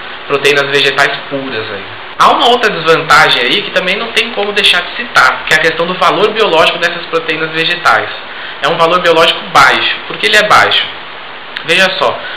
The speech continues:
lembra que eu falei que as proteínas são formadas por aminoácidos? O que acontece é que existem muitos aminoácidos, e alguns têm mais prioridade que os outros. E geralmente as vegetais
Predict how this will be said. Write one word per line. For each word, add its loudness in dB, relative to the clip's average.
lembra 0
que 0
eu 0
falei 2
que 2
as -6
proteínas 0
são -6
formadas 0
por -4
aminoácidos? 0
O -16
que -2
acontece 0
é -4
que -4
existem -4
muitos -6
aminoácidos, 0
e 2
alguns 0
têm -2
mais 4
prioridade 2
que -8
os -6
outros. -2
E -2
geralmente 2
as 0
vegetais 2